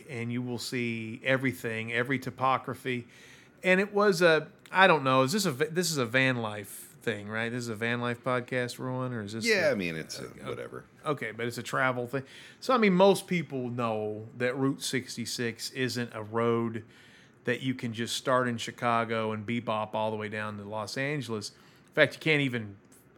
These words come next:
Speaker 1: effing get out of Chicago on Route
Speaker 2: Right.
Speaker 1: sixty-six. I mean, there's a sign, and that's pretty much the end of it.
Speaker 2: By the way,
Speaker 1: And
Speaker 2: that
Speaker 1: s-,
Speaker 2: sign is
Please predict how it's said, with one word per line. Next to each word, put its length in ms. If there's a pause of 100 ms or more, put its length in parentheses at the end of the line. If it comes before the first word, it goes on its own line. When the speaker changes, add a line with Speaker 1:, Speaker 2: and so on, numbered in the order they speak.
Speaker 1:
effing 360
get 140
out 180
of 60
Chicago 600
on 140
Route 100
Speaker 2:
Right. 140
Speaker 1:
sixty-six. 600
I 40
mean, 200
there's 200
a 80
sign, 420
and 80
that's 180
pretty 180
much 180
the 60
end 100
of 80
it. 80 (440)
Speaker 2:
By 80
the 60
way, 100
Speaker 1:
And 100
Speaker 2:
that 80
Speaker 1:
s-, 80
Speaker 2:
sign 520
is 240